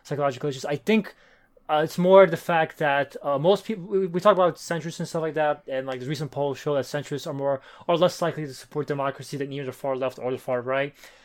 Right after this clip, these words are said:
And the reason why I always shout on centrists is because, uh, the reason why I always, uh, like, basically it got formed into an argument recently, much better than I could ever, I, I could ever do. Basically, centrists, uh, don't want to talk, think about politics at all. They want to be handled for them. They, they, they resent being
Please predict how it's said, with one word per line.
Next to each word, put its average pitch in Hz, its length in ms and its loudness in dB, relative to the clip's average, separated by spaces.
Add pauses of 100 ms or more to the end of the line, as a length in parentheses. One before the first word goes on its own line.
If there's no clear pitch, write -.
(240)
And 156 260 4
the 160 60 0
reason 165 180 2
why 165 140 6
I 156 60 8
always 156 180 4
shout 160 180 0
on 143 80 -4
centrists 147 460 -4
is 131 140 -8
because, 135 600 -2 (540)
uh, 135 220 2
the 147 100 -2
reason 190 280 4
why 175 160 10
I 156 100 8
always, 175 260 6
uh, 151 220 -2
like, 143 220 -2 (100)
basically 156 540 0
it 156 100 2
got 151 160 4
formed 156 400 4
into 147 240 -4
an 147 60 2
argument 135 500 2
recently, 135 540 0 (200)
much 143 240 2
better 156 140 6
than 139 60 4
I 131 100 8
could - 140 2
ever, 127 200 0
I, - 340 -4
I 127 40 4
could 139 140 -2
ever 127 120 -2
do. 127 320 2 (760)
Basically, 185 300 12
centrists, 202 600 8
uh, 147 100 6
don't 185 460 10 (100)
want 160 400 8
to 156 60 -4
talk, 151 200 4
think 151 140 0
about 139 140 4
politics 135 320 2
at 131 80 2
all. 113 200 2 (220)
They 160 80 0
want 156 200 6
to - 20 -4
be 196 80 10
handled 160 300 4
for 160 200 4
them. 120 140 2
They, 143 100 2
they, 160 160 -2
they 147 180 0
resent 160 560 2
being 170 180 0